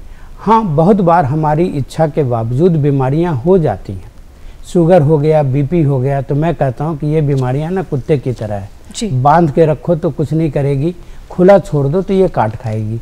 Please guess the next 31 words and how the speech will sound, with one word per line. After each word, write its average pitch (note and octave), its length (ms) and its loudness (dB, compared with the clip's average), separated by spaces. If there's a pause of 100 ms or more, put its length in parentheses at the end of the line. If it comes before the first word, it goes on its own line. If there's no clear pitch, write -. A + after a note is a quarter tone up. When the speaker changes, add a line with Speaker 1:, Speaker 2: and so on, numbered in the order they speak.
(480)
Speaker 1:
तो G#3 80 4
अगर F#3 320 2
शुगर, F#3 380 0
बीपी D3+ 360 0
हो B2+ 220 0
गया C#3 240 0
हो, D#3+ 240 -2 (420)
तो G#3+ 100 4
उसको A3 460 2
आप C#3+ 480 0
नियंत्रण E3+ 580 4
में C#3 160 2
रखें। C#3+ 400 -6 (440)
ये F#3 140 4
लक्षण F#3 400 2
पैदा E3 320 2
नहीं D3 260 2
करती, F3+ 360 0
उनको F3+ 300 2
नाप D3 420 0
करके E3+ 260 0
ही G3 140 4
कंट्रोल E3 400 2
करना C3+ 320 -2
होता B2 360 -2
है। D#3+ 200 -4 (480)
और F#3+ 320 4
नीम F#3 340 4
हकीमी D3 420 0
ना C3 260 0
करें, E3+ 340 0